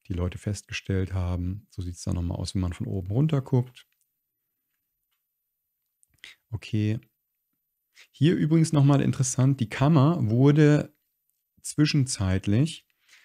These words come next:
wiederhergestellt, also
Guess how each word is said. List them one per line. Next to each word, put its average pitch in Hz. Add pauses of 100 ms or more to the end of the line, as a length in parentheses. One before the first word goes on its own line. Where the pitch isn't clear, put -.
(920)
wiederhergestellt, 110
also 104